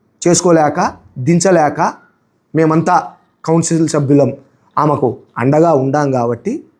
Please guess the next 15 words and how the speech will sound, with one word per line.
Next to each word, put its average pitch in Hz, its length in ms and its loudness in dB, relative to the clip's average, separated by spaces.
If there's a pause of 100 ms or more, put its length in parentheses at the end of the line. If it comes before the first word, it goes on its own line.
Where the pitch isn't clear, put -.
(1600)
ఐదేళ్ళు 156 340 4
పరిపాలన 151 380 0
సాగిస్తూ 143 480 0
ఉండాం. 131 360 -2 (960)
నీ, 151 180 2
నీ, 156 360 2
నీ 147 160 2
టైంలో 165 320 2
ఎక్కడే 170 580 0
కానీ 156 380 -2 (800)
ఐదేళ్ల 156 300 2
పరిపాలన 156 540 0
సక్రమంగా 160 500 -2
ఎవరిని 156 360 2
జరపలే. 139 340 -4